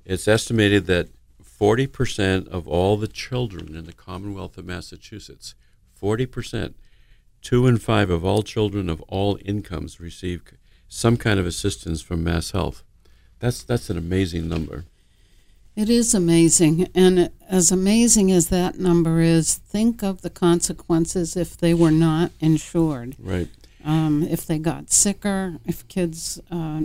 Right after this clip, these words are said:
Speaker 2: needed more health care, and they went to emergency rooms all the time instead of going to doctors for ordinary care. The care costs could be much higher.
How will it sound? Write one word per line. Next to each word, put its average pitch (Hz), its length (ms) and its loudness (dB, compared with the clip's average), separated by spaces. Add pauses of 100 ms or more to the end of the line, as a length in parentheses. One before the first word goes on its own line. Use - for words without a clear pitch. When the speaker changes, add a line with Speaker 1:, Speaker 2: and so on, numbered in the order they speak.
Speaker 2:
needed 170 520 0
more 160 260 2
health 175 360 -4
care, 165 360 -2 (640)
and 165 640 4
they 175 180 4
went 165 260 4
to 185 140 2
emergency 202 680 4
rooms 147 360 2
all 143 160 -2
the 156 120 -8
time 147 360 0
instead 147 340 -2
of 151 140 -8
going 156 280 0
to - 120 -6
doctors 151 640 -4
for 143 420 -10
ordinary 151 560 0
care. 143 420 -4 (440)
The 165 80 -4
care 156 380 -2 (340)
costs 165 600 -2
could - 200 -10
be 165 120 2
much 160 300 0
higher. 151 420 -10